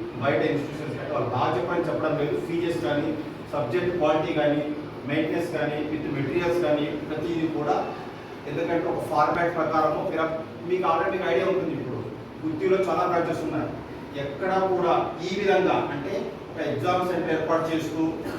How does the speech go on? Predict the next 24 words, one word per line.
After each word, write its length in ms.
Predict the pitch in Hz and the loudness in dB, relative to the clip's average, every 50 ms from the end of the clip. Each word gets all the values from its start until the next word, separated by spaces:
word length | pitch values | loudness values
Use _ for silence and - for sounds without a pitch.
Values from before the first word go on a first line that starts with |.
| 123 127 | -4 -4
ఎగ్జామినర్లను 600 | - - 170 175 175 175 175 175 175 175 175 170 | -4 -2 0 2 2 4 4 4 2 2 2 0
ఇన్వైట్ 580 | 165 165 160 160 165 156 156 156 160 160 160 165 | 0 0 0 0 0 0 0 0 0 0 0 0
చేస్తూ, 440 | 156 156 156 - 156 160 160 156 - - - - - - - - - | 0 -2 -2 -2 -2 0 0 -2 -2 -4 -8 -8 -10 -10 -12 -8 -4
వాళ్ళ 200 | - 160 160 156 | 0 0 2 4
డ్యూటీస్ 420 | 160 160 - - 185 - - - | 4 4 6 6 6 4 4 4
వేస్తూ 380 | 160 156 156 156 151 156 160 156 | 2 2 2 0 -2 -2 -2 -2
ఎక్కడ, 340 | 147 143 147 147 - - 190 | -2 -2 -2 -2 -2 0 2
ఎందుకంటే 760 | 185 175 170 165 160 156 165 170 - - - - - - - - - - | 2 4 2 2 2 0 0 0 0 0 0 0 -2 -2 -6 -8 -8 -4
ఏ 180 | - 160 175 359 | 0 2 4 4
బ్రాంచ్లో 500 | - 180 170 175 175 175 180 180 185 185 | 6 6 4 4 4 2 2 4 4 4
కూడా 420 | 185 180 170 170 170 165 - - | 4 4 2 2 2 2 2 2
డిస్ట్రిక్ట్ 360 | 151 147 156 - 185 185 185 | 0 -2 -2 -2 -2 -2 0
ఎక్కడ 240 | 156 151 156 175 175 | 0 0 0 0 0
కూడా 140 | 170 180 170 | 0 0 0
మనకి 200 | 156 156 147 156 | 0 0 0 0
ఈ 20 | |
విధంగా 220 | 156 160 165 160 - | 0 0 0 0 0
జరగదు. 340 | 143 147 147 151 156 156 - - - - - - - - - - - - - - - - - - - - - - - - - - | 2 4 4 4 4 2 0 -4 -6 -10 -12 -14 -14 -14 -14 -14 -14 -14 -14 -16 -14 -14 -14 -14 -14 -14 -14 -14 -14 -12 -8 -4
ఎందుకంటే 360 | 156 170 - - 196 190 - | -2 0 2 4 4 4 4
మన 180 | - 180 175 165 | 2 2 0 0
అప్పటి 180 | - - 180 185 | 0 0 -2 -2
నుంచి 120 | 190 214 | -2 -2
ఒక 200 | - 185 190 185 | -2 -2 0 0
ప్రొసీజర్, 480 | 180 165 - 214 220 220 - - - | 0 0 0 0 0 2 2 2 2